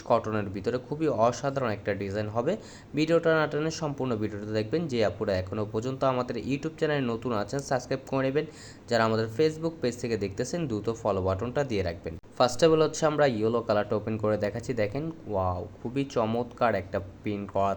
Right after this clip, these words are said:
থাকবে। এগুলো হচ্ছে আপনার থ্রি ডি প্রিন্ট করা। এগুলো আপনার লেন্থ হবে প্রায়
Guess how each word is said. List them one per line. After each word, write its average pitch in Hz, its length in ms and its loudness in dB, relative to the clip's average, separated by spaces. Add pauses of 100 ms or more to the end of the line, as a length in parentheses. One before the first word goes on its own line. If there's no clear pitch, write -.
থাকবে। 104 320 -2 (520)
এগুলো 113 180 2
হচ্ছে 113 200 0
আপনার 127 260 2
থ্রি 135 120 2 (100)
ডি 131 160 2
প্রিন্ট 113 240 -2
করা। 135 160 6 (460)
এগুলো 135 240 6
আপনার 147 220 4 (120)
লেন্থ 151 300 4
হবে 151 140 4 (100)
প্রায় 131 200 8